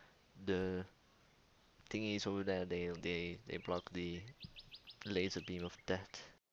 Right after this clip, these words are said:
And we can just eat it going away. There we go. No,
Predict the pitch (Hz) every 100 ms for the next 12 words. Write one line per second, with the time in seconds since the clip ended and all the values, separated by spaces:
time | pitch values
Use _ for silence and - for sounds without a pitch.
0 | _ _ _ _ _ _ _ _ - 98
1 | 92 - 87 87 - 98 101 - 92 92
2 | 90 90 90 92 - - - - 90 90
3 | 90 90 - - - - - - 151 151
4 | 127